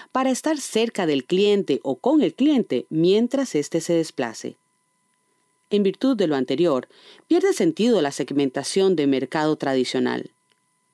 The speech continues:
Los grupos de personas no se pueden segmentar ni asignar a un establecimiento cercano. La dinámica es más compleja y las relaciones que establecen los clientes no tienen fronteras ni horarios. Como se ha mencionado,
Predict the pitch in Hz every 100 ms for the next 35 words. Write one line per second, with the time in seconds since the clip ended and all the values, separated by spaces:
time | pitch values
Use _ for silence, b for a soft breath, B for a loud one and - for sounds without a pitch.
0 | _ _ _ _ - 165 143 156 160 147
1 | 131 123 185 185 294 220 156 170 180 180
2 | 165 - 202 190 180 151 147 185 135 127
3 | B B B 220 254 247 247 226 269 330
4 | 233 180 208 196 170 151 147 139 165 175
5 | 156 143 - 127 113 120 - _ _ B
6 | B B - 247 285 285 302 349 339 240
7 | 220 214 240 - 147 - 185 214 170 143
8 | 135 127 123 185 180 143 - - 135 123
9 | - 123 160 175 135 120 - 175 170 170
10 | 226 180 160 - 277 208 147 131 127 175
11 | 190 - 165 147 135 117 113 120 - _
12 | _ _ _ _ _ _ _ 196 180 139
13 | 147 127 117 123 139 143 120 127